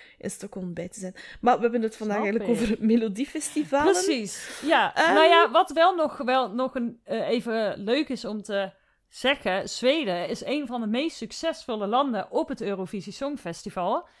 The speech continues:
Speaker 2: Van de zestig keer dat ze hebben meegedaan,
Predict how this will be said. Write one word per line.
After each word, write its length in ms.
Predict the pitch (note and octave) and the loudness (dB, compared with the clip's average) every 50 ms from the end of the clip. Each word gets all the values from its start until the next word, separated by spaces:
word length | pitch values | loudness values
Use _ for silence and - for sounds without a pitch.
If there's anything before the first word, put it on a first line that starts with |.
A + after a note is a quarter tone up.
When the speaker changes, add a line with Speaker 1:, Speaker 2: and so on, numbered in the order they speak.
| _ _ _ _ _ _ | _ _ _ _ _ _
Speaker 2:
Van 300 | - - A#3+ A#3+ A#3+ A#3 | -6 -2 -2 -2 -2 -2
de 180 | A3 A3 G#3+ G#3 | -4 -4 -6 -6
zestig 800 | G#3 - - - D4+ E4 D#4+ - - - C4+ B3 A#3 - - - _ _ _ _ _ _ _ | -8 -10 -6 -2 -2 -2 -2 -4 -8 -10 -8 -8 -8 -10 -14 -20 _ _ _ _ _ _ _
keer 300 | _ - C#4+ D#4 E4 D#4+ | _ -6 -4 -4 -4 -4
dat 180 | B3+ B3+ A3+ - | -4 -6 -8 -8
ze 80 | - A3+ | -8 -8
hebben 220 | G#3 G#3+ F#3+ G#3 | -6 -6 -6 -6
meegedaan, 680 | G3+ A3+ C#4 D#4 - - G3+ G3 F3+ G3 A#3 C#4+ F4 | -4 -4 -4 -6 -6 -4 -2 -2 0 0 -2 -4 -8